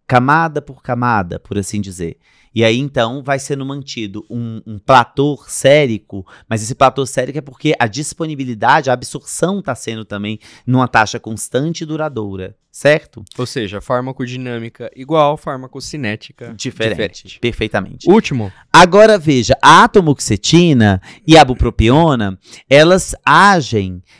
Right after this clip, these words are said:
Speaker 1: né, também inibindo o transportador. Elas inibem. Então, veja, e, e, elas são mais parecidas, se você for pensar, né, elas são mais parecidas com o metilfenidato. Ela faz uma inibição, né, em outro sítio que não é competitivo, né, e, e, e vai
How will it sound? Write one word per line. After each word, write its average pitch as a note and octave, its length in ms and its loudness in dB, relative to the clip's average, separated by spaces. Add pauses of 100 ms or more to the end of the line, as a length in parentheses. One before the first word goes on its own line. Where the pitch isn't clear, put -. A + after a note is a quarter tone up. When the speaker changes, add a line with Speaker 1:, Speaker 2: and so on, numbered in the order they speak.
Speaker 1:
né, C3 140 -2
também F#3 800 2
inibindo E3 960 -2
o D3+ 240 2
transportador. E3 1080 -2
Elas B2 260 4
inibem. D#3 420 4
Então, C3+ 240 0
veja, A#2 340 2
e, - 200 -10
e, A2+ 100 -8 (140)
elas A2+ 280 2
são C3+ 140 -6
mais C3 260 -8
parecidas, B2 500 -6
se G2+ 100 -16
você F#2+ 100 -18
for F#2+ 140 -12
pensar, B2+ 580 -2 (240)
né, B2+ 120 -2
elas A#2+ 220 2
são B2 100 -4
mais B2 120 -4
parecidas A#2+ 240 -10
com D3 80 -10
o - 20 -8
metilfenidato. D#3+ 640 -2
Ela G2+ 200 -10
faz A#2 440 -2 (240)
uma A#2+ 160 -6
inibição, A#2+ 760 -4 (260)
né, A#2+ 180 -4
em A#2+ 140 -6
outro D#3 380 2
sítio C#3 500 0
que - 100 -16
não A#2+ 160 -8
é A#2 60 -4
competitivo, C3+ 880 -8 (260)
né, B2 220 -4
e, C3 440 -2
e, B2+ 100 -6
e - 20 -4
vai A#2+ 480 4